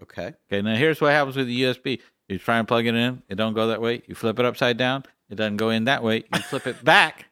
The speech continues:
Speaker 2: and it goes in.
Speaker 1: Hmm.
Speaker 2: Nobody knows what causes that. Now, <laughs> flatbed scanner,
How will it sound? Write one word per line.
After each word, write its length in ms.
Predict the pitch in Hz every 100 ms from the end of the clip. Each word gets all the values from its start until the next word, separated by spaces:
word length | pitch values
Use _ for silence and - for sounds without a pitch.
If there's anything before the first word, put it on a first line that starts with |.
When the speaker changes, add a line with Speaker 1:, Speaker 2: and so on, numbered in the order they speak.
| _
Speaker 2:
and 80 | 151
it 60 | 160
goes 240 | 208 190
in. 280 | 226 151 - _ -
Speaker 1:
Hmm. 260 | 175 98
Speaker 2:
Nobody 280 | 123 170 170
knows 200 | 165 160
what 100 | 180
causes 340 | - 147 98 80
that. 200 | 73 - _ -
Now, 240 | 190 110 - - _ _ -
<laughs> 40 | 196 - _ - - -
flatbed 460 | 165 185 185 175
scanner, 520 | - 185 165 143 147